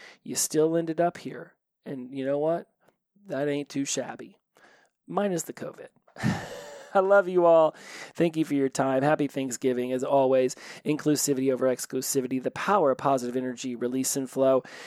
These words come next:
If you would like to know how to become a member of the Wise Mind Empowerment and Leadership Tribe,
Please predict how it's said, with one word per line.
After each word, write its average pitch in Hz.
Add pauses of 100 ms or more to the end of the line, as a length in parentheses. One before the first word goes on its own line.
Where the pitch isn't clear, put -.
(140)
If 139
you 240
would 311
like 185
to 147
know 123 (260)
how 139
to 135
become 139
a 127
member 123 (340)
of 131
the 131
Wise 131
Mind 131
Empowerment 131
and 117
Leadership 120
Tribe, 117